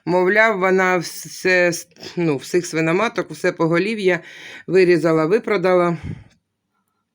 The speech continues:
і більше не буде розводити і тримати.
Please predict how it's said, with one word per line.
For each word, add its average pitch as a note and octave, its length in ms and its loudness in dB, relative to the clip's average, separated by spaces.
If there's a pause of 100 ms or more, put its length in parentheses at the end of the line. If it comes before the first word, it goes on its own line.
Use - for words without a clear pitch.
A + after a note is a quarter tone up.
(280)
і E3+ 560 -2 (1500)
більше F3+ 380 0
не F#3 100 4
буде D#3+ 240 0
розводити C3+ 520 -4
і C3 40 -2
тримати. A#2+ 540 -10